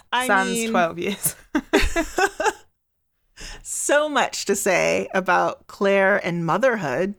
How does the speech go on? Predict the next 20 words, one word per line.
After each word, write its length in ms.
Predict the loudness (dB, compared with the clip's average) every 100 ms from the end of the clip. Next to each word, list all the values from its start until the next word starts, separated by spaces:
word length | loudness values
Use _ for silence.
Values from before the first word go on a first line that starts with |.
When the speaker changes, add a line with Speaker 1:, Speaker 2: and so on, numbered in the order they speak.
| _ -10
Speaker 1:
which 180 | -4 -2
I 100 | -2
think 240 | -4 -4
is 180 | -6 -4
really 520 | -2 0 2 2 2
interesting. 640 | 0 -4 -4 -2 -2 -2
We 60 | -4
could, 180 | -6 -4
there 100 | -4
could 120 | -2
be 120 | -2
a 80 | 0
whole 380 | 2 2 4 2
other 220 | 2 2
episode 480 | 2 0 0 2 2
of 80 | 0
just 220 | -4 -2
passing 600 | 2 2 2 0 -2 -2
and, 200 | -2 -2
like, 260 | -4 -6